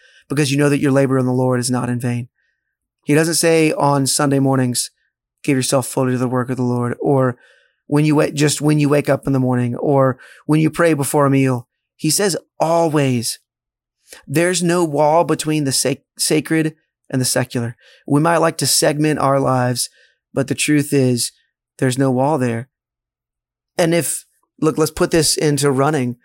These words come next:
If I just approach running and say, "Okay, well, four days a week for thirty minutes to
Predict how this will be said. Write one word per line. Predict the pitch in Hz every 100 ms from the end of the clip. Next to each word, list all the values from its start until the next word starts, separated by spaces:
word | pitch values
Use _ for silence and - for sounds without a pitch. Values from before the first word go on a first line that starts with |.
| _ _ _ _ -
If | 160 147 -
I | 156 165
just | 143 160 151
approach | - 151 -
running | 143 139 131
and | 123
say, | 139 131 -
"Okay, | 147 147 131
well, | 131 131 131 127 _ _ _
four | - 175 175 180
days | 175 175 165
a | 147
week | 139 131 - _ _ _ -
for | - 151 143 139
thirty | 131 - 160 165 160
minutes | 156 156 - -
to | - 143 131